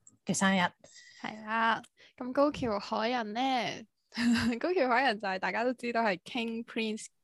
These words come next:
Speaker 2: King and Prince 嘅最細嗰位啦。噉佢就今年呢，就二十三歲啦。噉呢，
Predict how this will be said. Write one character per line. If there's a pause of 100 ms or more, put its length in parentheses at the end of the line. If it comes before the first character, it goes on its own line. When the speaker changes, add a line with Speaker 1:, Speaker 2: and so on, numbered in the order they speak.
(120)
Speaker 2:
King
and
Prince (100)
嘅 (560)
最
細
嗰
位
啦。 (360)
噉
佢
就 (360)
今
年
呢，
就
二
十
三
歲 (160)
啦。 (600)
噉
呢，